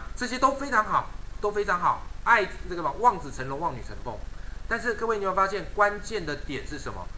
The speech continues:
关键点是起跑点在哪？不好意思哦，起跑点从出生就开始了。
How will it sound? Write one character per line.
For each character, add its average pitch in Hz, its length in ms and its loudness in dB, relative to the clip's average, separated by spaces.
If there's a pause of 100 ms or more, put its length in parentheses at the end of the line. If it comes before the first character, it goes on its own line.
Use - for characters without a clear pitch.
(240)
关 247 180 0
键 226 160 -6
点 151 100 -4
是 160 140 -6
起 - 320 -8
跑 131 220 -4
点 131 180 -8
在 120 120 -6
哪？ 92 140 -8 (380)
不 - 80 -2
好 151 140 2
意 160 80 0
思 156 100 -6
哦， 110 180 0
起 - 140 -8
跑 143 180 6
点 143 160 -4
从 110 200 -8
出 131 240 -8
生 127 200 -6
就 123 120 -6
开 104 160 -6
始 101 240 -8
了。 - 60 -10